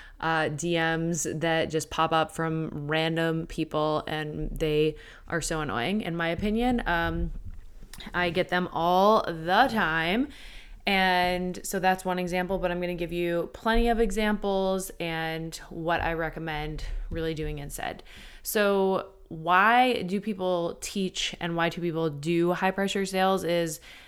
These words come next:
that, yes, it does actually really freaking work. It works in the short term. It works for closing. But what I've found in the long term,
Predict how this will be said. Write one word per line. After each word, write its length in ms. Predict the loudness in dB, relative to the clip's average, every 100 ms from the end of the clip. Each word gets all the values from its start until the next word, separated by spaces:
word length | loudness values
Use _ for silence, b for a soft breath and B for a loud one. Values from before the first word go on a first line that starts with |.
| B
that, 380 | 2 4 2 -4
yes, 540 | -2 4 4 4 0
it 300 | -4 -4 -2
does 400 | 2 4 2 -2 -6
actually 600 | -6 -4 -4 -2 0 0 -2
really 420 | -2 0 2 0
freaking 380 | -2 -6 -6 -2
work. 400 | 2 2 0 -10 B B B
It 80 | 0
works 360 | 2 4 4 4
in 60 | 2
the 80 | 2
short 520 | -2 -2 2 0 0
term. 380 | -6 -6 -6 -4
It 140 | -2
works 300 | 2 2 2
for 180 | -4 -4
closing. 880 | -4 -12 -2 0 0 0 2 2 0 B B B B
But 160 | 2 4
what 140 | 6
I've 220 | 6 4
found 420 | 4 4 6 2
in 160 | 2 0
the 80 | 2
long 600 | 0 0 2 2 2 0
term, 520 | 0 2 2 2